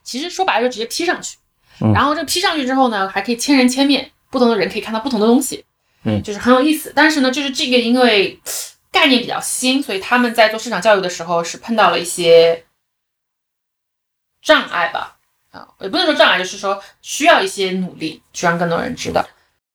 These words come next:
Speaker 1: 我们自己内容还有一种植入的方式，就是我们用 vlog 的方式来带，就是因为我们有正片系列嘛，那 vlog 系列其实是我们讲我们幕后的。一旦讲到幕后了之后，它的形式就可以很多元，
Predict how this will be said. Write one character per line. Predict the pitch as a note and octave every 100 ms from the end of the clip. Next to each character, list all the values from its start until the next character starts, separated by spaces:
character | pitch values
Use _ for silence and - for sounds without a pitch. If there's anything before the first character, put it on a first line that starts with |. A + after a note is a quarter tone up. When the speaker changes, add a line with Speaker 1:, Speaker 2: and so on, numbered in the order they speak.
| _ _ _ _ _ _ _ _ _ _
Speaker 1:
我 | A3
们 | B3+
自 | G#4+
己 | F4
内 | F4
容 | A3+
还 | G#3 G#3+
有 | D4
一 | B3+
种 | E3+ E3
植 | - F3+
入 | G#3+
的 |
方 | G#3 G3
式， | G#3
就 | G3
是 | G3+
我 | F3
们 | E3
用 | G3+
vlog | F3 E3 A#3
的 | -
方 | - F3
式 | - E3
来 | E3
带， | - - -
就 | G3+
是 | G3 G3+ G3 - _
因 | C4
为 | C#4+
我 | B3+ F3
们 | D#3+ D#3+ E3+ E3+
有 | G3 F3+
正 | F4 C4
片 | B3+ A#3+
系 | - A3
列 | F#3+
嘛， | - -
那 | G#3 A#3
vlog | A3 E3+ G#3+ D4 A#3+
系 | - F#3
列 | E3+
其 | -
实 | E3+ F3
是 | - F#3
我 | E3+ E3
们 | E3
讲 | D#3+ D#3+
我 | D#3
们 | D#3+
幕 | A#3
后 | A3+ B3+ -
的。 | - _ _ _
一 | B3
旦 | F#4+ F4+
讲 | A3
到 |
幕 | D4
后 | D#4 D4+
了 | A3+
之 | A3+
后， | A3
它 | A3 A#3+
的 | A#3 G3+ F#3 F3 F3+ _ _
形 | - G#3+ A#3+
式 | D4+
就 | C#4+
可 | B3
以 |
很 | F#3+ D3
多 | G3 G#3+
元， | C#3+ -